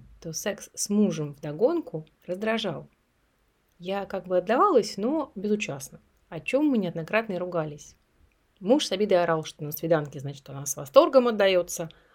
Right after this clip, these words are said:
а дома с постным видом делает одолжение.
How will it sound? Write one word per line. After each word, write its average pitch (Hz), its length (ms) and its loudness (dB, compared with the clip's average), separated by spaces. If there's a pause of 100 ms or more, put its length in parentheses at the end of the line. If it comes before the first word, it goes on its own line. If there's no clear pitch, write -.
а 151 140 -12
дома 226 420 4 (140)
с - 100 -20
постным 165 460 -4
видом 196 380 -2 (100)
делает 160 320 0
одолжение. 139 520 -6